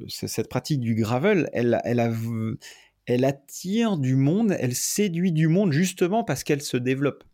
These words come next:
justement parce qu'elle brouille des cartes, enfin, elle brouille des, des pistes,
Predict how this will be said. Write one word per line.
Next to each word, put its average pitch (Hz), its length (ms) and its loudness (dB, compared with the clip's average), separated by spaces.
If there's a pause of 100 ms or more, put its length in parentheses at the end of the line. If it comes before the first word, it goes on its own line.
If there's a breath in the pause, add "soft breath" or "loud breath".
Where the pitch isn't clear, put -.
(140)
justement 180 560 0
parce 131 220 -4
qu'elle 139 480 2
brouille 127 640 2 (240)
des 107 400 -2 (300)
cartes, 143 400 -4
enfin, 110 180 -10
elle 104 80 -8
brouille 123 300 2
des, 104 240 0 (880 loud breath)
des 117 80 0
pistes, - 480 -2